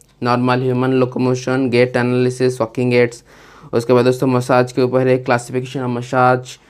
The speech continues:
physiological effects of massage, therapeutic uses of massage, contraindication of massage, massage lubricants। तो दोस्तों ये, अ, फर्स्ट सेमेस्टर और सेकंड सेमेस्टर के बच्चों को, यहाँ तक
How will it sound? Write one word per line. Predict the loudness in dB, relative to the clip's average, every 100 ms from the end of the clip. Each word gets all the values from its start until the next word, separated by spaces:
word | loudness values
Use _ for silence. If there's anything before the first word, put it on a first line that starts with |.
| -20 _ -6
physiological | -2 0 -2 -2 -2
effects | -2 -2 0
of | 0
massage, | 0 2 2 2
therapeutic | 0 -2 -2 -6 -2 -2
uses | -2 -2
of | -2
massage, | -2 0 0 -2 -12 _ _ _ _ _ _ _ -10 -8 -4
contraindication | 0 2 4 4 6 4 2 0
of | 0
massage, | 0 2 2 0
massage | -8 -4 0 0 0
lubricants। | -4 -2 -4 -2 0 -2 -6 -20 _ -20 -20 _ -8
तो | 0
दोस्तों | 0 0 2 4
ये, | 4 6 6 4
अ, | 2 -6 _ -8 -4 0 2 2 2
फर्स्ट | 0 2 0 0
सेमेस्टर | -4 -4 -4 -2 0
और | 0
सेकंड | -2 -6 -6
सेमेस्टर | -4 -4 -4 0 -2
के | 0
बच्चों | 0 0 0 -4
को, | 0 2
यहाँ | 2 0 0
तक | 0